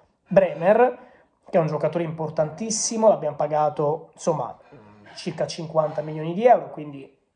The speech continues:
investimento importante. Abbiamo preso Gatti, che è un giocatore che in realtà avevamo preso a gennaio e noi avevamo lasciato in prestito per tutta la stagione al Frosinone. E poi, insomma, ci siamo un po' fermati in difesa, perché abbiamo dovuto sistemare il centrocampo con l'arrivo di Pogba e di Paredes,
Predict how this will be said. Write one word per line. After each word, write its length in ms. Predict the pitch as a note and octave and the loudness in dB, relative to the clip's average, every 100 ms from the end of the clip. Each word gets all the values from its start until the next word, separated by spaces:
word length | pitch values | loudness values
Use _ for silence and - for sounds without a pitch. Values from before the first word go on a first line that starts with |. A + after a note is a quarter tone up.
| - | -18
investimento 520 | C3+ - C#3 C3+ - | -16 -14 -16 -16 -16
importante. 760 | C3 G#3+ G#3 B3+ B3 B3 C4+ | -4 0 6 6 4 -2 -2
Abbiamo 240 | - D3+ C#3 | -2 -6 -10
preso 300 | D#3 C#3 D3+ | -12 -12 2
Gatti, 500 | F#3+ F#3 - - G3 | 4 4 2 -8 -6
che 80 | |
è 40 | D#3 | -6
un 100 | C3+ | -10
giocatore 460 | C3+ C3 - C#3+ | -12 -12 -12 -12
che 100 | C3+ | -12
in 120 | C3+ C3+ | -14 -12
realtà 320 | C3+ - D3+ | -12 -4 -4
avevamo 320 | C#3+ C3+ C3 | -4 -6 -10
preso 280 | C#3 C3+ C3 | -12 -12 -12
a 80 | C3 | -12
gennaio 720 | C3+ C#3 D#3 D#3+ D#3+ D#3 D#3+ | -12 -4 2 2 2 -2 -6
e 80 | |
noi 80 | C#3+ | -6
avevamo 320 | C#3+ C3+ C3+ | -8 -8 -8
lasciato 320 | C3 - C3+ C3+ | -8 -10 -14 -14
in 100 | A#2+ | -12
prestito 480 | C3+ C3 - - B2+ | -12 -12 -16 -16 -16
per 180 | - | -16
tutta 260 | C#3 C3+ C3+ | -18 -10 -8
la 80 | C3 | -8
stagione 380 | - C3 C#3+ B2+ | -10 -12 -12 -14
al 60 | |
Frosinone. 720 | - A#2+ D#3+ A#3+ B3 A#3+ B3 - - _ _ _ _ | -14 -10 0 2 4 2 -2 -8 -20 _ _ _ _
E 140 | - | 0
poi, 160 | - G3+ | 0 0
insomma, 360 | C4+ - D#3+ G3 | -2 -6 -2 -2
ci 120 | G3 | -2
siamo 240 | - E3 | -6 -4
un 80 | D#3 | -6
po' 120 | C#3+ | -8
fermati 520 | B2 - - G#3+ E3 | -12 -10 2 2 2
in 60 | D3+ | -4
difesa, 380 | C3+ - C3 B2 | -14 -14 -14 -14
perché 280 | - - C3+ | -16 -10 -8
abbiamo 260 | C#3 C#3+ | -6 -8
dovuto 300 | C3+ C#3+ C#3 | -10 -12 -14
sistemare 800 | C3 C#3+ - C#3+ D3 C#3+ C3 B2 _ | -16 -16 -14 -8 -4 -4 -4 -10 _
il 60 | - | -16
centrocampo 680 | - A#2 D3 E3 D#3+ C#3+ C3 | -16 -12 -2 2 2 0 -8
con 120 | C3 | -8
l'arrivo 280 | C3+ C#3+ C3+ | -8 -10 -14
di 100 | B2+ | -12
Pogba 560 | C3+ C3 D3 D#3 - | -12 -4 0 2 0
e 80 | - | -12
di 80 | C3 | -6
Paredes, 760 | C3+ G#3 A#3+ A#3 A#3 A#3+ - | 4 4 4 0 -2 -4 -2